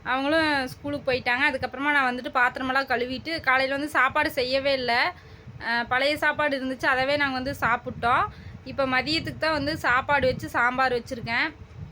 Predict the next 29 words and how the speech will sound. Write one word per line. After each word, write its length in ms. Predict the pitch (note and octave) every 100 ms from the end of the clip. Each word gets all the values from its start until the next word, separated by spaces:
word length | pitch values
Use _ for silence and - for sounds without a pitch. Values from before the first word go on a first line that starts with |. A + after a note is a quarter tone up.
| -
ம், 260 | A#3 A3+ A3+
கத்திரிக்காய் 460 | B3 A#3+ C4+ D4
வந்து 140 | C4+ C#4
நம்ம 200 | C#4 B3
செடியில 320 | C4 C4 C4+
பறிச்சது 400 | B3+ B3 B3 C4
தான் 180 | A#3+ C#4
போட்டு 320 | B3 B3 D4+
சாம்பார் 400 | D4 A#3+ B3 C4
வச்சு 240 | A#3 G#3+ D4
சாப்பாடு 380 | B3+ A#3 B3
வச்சுட்டேன். 440 | A#3 - - B3+ E4 D4+ - - - -
அஹ், 460 | A#3+ A#3+ A#3+ A#3 A3+
ஒரு 180 | B3+
மூணு 220 | B3 C4 C4+
மணிக்கு 420 | C4+ C#4+ - D#4 D4 C#4
போல 280 | B3 C4+ C4+
தான் 160 | C#4 D#4+
வந்து 240 | C#4+ D4 D#4+ D4 C4
சுகாஷ் 360 | C4 C#4 C#4
குட்டி 200 | - A#3+ D4
ஆராதனாவும் 600 | B3+ C4 C4 C4 C4+ B3+
வந்து 160 | C4
வீட்டுக்கு 340 | B3+ B3 A#3+ A#3+
வருவாங்க. 360 | A#3+ A#3 C#4
சக்தியும் 440 | E4+ D4+ - D4+ D#4
வந்து 200 | C4+ D4+
ஒர்க்குக்கு 360 | B3+ - C#4+
கிளம்பி 360 | - B3 B3+